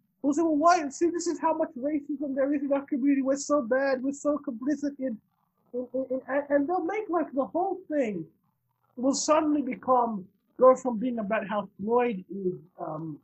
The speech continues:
was murdered to about how, allegedly, apparently it's the fault of, of Muslim, and this is Muslim people doing this, right? And then when they do this, there are non-Muslim people, right? 'Cause it, when, this is what happens when you do things on social media. If you were doing this in just a gathering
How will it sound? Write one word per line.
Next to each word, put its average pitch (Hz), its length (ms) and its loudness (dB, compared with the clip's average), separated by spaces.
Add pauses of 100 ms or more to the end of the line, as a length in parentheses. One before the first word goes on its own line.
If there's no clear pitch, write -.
was 165 180 -4
murdered 202 540 0 (460)
to 254 160 4
about 247 260 4
how, 247 180 0
allegedly, 269 380 4 (140)
apparently 277 340 4
it's 277 100 -6
the 254 100 -4
fault 247 300 2
of, 208 100 -6 (140)
of 214 180 -2
Muslim, 330 300 0
and 285 80 4
this 392 80 -6
is 339 100 -4
Muslim 359 320 0
people 214 240 0
doing 311 280 4
this, - 100 -12 (140)
right? 180 280 2 (440)
And 311 120 6
then 508 180 8
when 466 120 4
they 311 140 4
do 349 360 6
this, - 360 -6 (400)
there 294 160 4
are 285 80 4
non-Muslim 311 920 0
people, - 420 -6 (200)
right? 170 240 -6
'Cause 285 140 0
it, 233 100 -4
when, 311 220 -2
this 370 100 -12
is 370 80 -10
what 330 160 2
happens 311 280 0
when 269 100 -2
you 240 80 -4
do 285 100 0
things 269 160 -6
on 247 140 -6
social 254 240 -2
media. 269 200 -2 (380)
If 285 180 0
you 285 140 4
were 466 100 4
doing 392 200 0
this 285 120 -4
in 269 80 -2
just - 140 -6
a 240 60 -6
gathering 220 520 -2